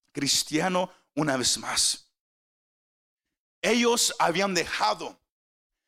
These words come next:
porque sus ojos se fueron detrás de, de, de mujeres paganas. Dejaron a sus esposas, con, con las cuales ellos habían crecido. Dijeron, "¿Sabes qué? Ya estás un poco ma-, más, más viejita, un poco más llenita,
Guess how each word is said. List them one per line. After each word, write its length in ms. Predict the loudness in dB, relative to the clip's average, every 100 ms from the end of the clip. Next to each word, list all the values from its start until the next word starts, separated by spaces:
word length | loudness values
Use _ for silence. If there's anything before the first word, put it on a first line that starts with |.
| _
porque 240 | -6 -2 0
sus 240 | 0 2
ojos 340 | 0 0 0
se 120 | 0 0
fueron 360 | 2 2 2
detrás 680 | -2 0 0 2 0 -4 -12 _ _ _
de, 160 | -2 -2
de, 260 | 2 0 2
de 120 | 0
mujeres 480 | 0 0 0 0 0
paganas. 800 | -2 0 -2 -2 -2 -2 -4 _ _ _ _
Dejaron 680 | -2 0 2 2 2 0 -4 -12 _
a 120 | -4
sus 160 | 0 0
esposas, 840 | 0 0 0 -2 -2 -4 -4 -10 _ _ _ _ _ _ _
con, 220 | -4 0
con 100 | 0
las 140 | -2 2
cuales 240 | 0 2
ellos 220 | 0 2 2
habían 300 | 0 -2 0
crecido. 680 | 0 0 0 -2 -4 -8 -12 _ _ _ _ _ _ _
Dijeron, 220 | 0 2
"¿Sabes 320 | 2 2 0 0
qué? 440 | 2 2 -2 _ _ _ _ _ _ _
Ya 120 | -2 0
estás 180 | 0
un 80 | 0
poco 240 | -2 0 -2
ma-, 260 | 2 0
más, 220 | 2 0 0
más 160 | -4
viejita, 540 | -2 -4 -4 -2 0 0
un 80 |
poco 220 | -2 -4 -2
más 240 | 0 0
llenita, 540 | -2 -2 0 0 0